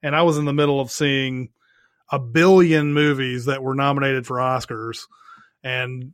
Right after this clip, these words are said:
I just don't remember much about this. A veteran high school teacher befriends a younger art teacher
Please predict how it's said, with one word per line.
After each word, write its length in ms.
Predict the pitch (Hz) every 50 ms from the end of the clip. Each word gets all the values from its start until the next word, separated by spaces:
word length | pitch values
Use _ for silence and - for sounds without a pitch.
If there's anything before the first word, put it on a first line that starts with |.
| _ -
I 180 | 143 147 160
just 180 | 156 151 139 131
don't 160 | 147 143 151
remember 340 | 139 139 147 143 139 139 135
much 220 | 139 139 135 -
about 320 | 131 127 131 135 135 127 -
this. 280 | 131 123 120 117 -
A 60 | 156
veteran 380 | 139 127 156 160 165 170 170 160
high 180 | 147 151 156 151
school 240 | 143 - 156 147
teacher 380 | 139 - 151 147 147 139 147 143
befriends 400 | 131 131 - - 143 143 139 131
a 40 | 131
younger 320 | 127 139 143 143 143 135
art 300 | 127 131 143 143 147 -
teacher 560 | - 143 139 135 - - 135 135 135 131 -